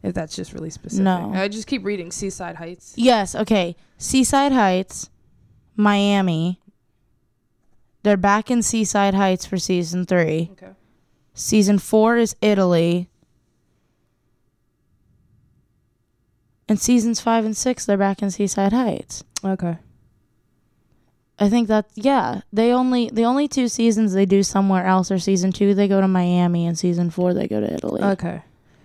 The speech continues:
Speaker 1: Um, what room was reserved for hookups?
Speaker 2: The smush room.
Speaker 1: Okay. <laughs> Okay. Uh, where did the cast work during season two?
Speaker 2: Um,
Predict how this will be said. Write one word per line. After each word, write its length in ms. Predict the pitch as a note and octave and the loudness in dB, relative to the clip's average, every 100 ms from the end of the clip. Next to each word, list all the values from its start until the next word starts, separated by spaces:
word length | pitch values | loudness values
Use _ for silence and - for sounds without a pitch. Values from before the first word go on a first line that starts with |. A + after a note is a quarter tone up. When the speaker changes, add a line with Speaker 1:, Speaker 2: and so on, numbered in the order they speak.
| _ _ _ _ _ - | _ _ _ _ _ -6
Speaker 1:
Um, 680 | G#3 G#3 G3+ G3+ G3+ G3+ G3+ | -2 0 2 2 0 0 0
what 200 | A#3+ G3 | -2 -4
room 260 | A3 A3 | -6 -4
was 200 | G3+ F#3 F#3+ - | -2 -2 -4 -4
reserved 500 | F#3 F#3+ F#3+ F#3+ F#3 | -4 -2 0 0 -2
for 440 | - F#3 F3 E3 | -6 -2 0 -2
hookups? 420 | E3+ E3 - - - | -6 -10 -14 -12 -4
Speaker 2:
The 80 | |
smush 340 | F#3+ G#3 G#3 G3 | -2 2 0 2
room. 380 | F3+ F3+ F3 - | 0 0 -4 -10
Speaker 1:
Okay. 360 | F3 F3 - B2 | -16 -18 -18 -20
<laughs> 60 | - - - - - D4 A#3 | -20 -20 -20 -12 -12 -8 -6
Okay. 400 | C4 G#3+ F3 E3+ - - - - - - _ _ | -6 -8 -10 -12 -20 -20 -20 -20 -20 -20 _ _
Uh, 480 | - G#3+ G#3 G3+ F#3+ E3 - - - - - - - G#3 _ - - - - - | -2 0 2 2 0 -4 -12 -18 -20 -20 -20 -20 -20 -20 _ -20 -20 -20 -20 -12
where 200 | F3+ G#3 | -4 -2
did 140 | A3+ | 0
the 60 | G#3+ | -2
cast 320 | G#3 G3 - | -2 -4 -4
work 320 | F3 G3 - | -2 -2 -2
during 240 | F#3+ F#3 | -4 -4
season 340 | F3+ G3 F#3 E3+ | -2 -4 -2 -8
two? 420 | - F3+ F#3+ G#3+ - _ _ _ _ _ _ _ - G#3 | -4 -4 -2 -6 -12 _ _ _ _ _ _ _ -4 2
Speaker 2:
Um, 800 | G#3 G3+ G3+ G#3 G#3 G3+ G#3 | 2 4 2 2 2 2 0